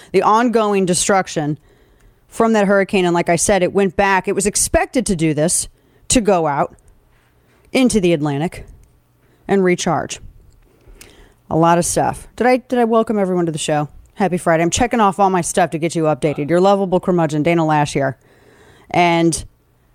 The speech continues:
we're gonna make sure, I, I, here's one good thing. Here's, here's some good news. I'm gonna make sure you get some good news too. So Tom Brady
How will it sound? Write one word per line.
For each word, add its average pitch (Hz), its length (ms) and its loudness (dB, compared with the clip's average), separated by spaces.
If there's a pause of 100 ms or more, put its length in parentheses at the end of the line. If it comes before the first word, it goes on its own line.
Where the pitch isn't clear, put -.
(480)
we're 208 140 4
gonna 214 200 2
make 202 160 0
sure, - 160 -2
I, 214 240 2
I, 220 180 -2
here's 262 220 0
one 247 180 2
good 196 180 2
thing. 165 300 -6
Here's, 233 220 0
here's 240 240 0
some 226 140 0
good 190 140 2
news. 143 180 -2
I'm 196 80 0
gonna 220 100 2
make 220 140 2
sure 208 120 0
you 196 60 2
get 185 120 0
some 185 120 0
good 165 140 2
news 156 180 -2
too. 151 180 0
So - 160 0
Tom 196 240 2
Brady 202 480 0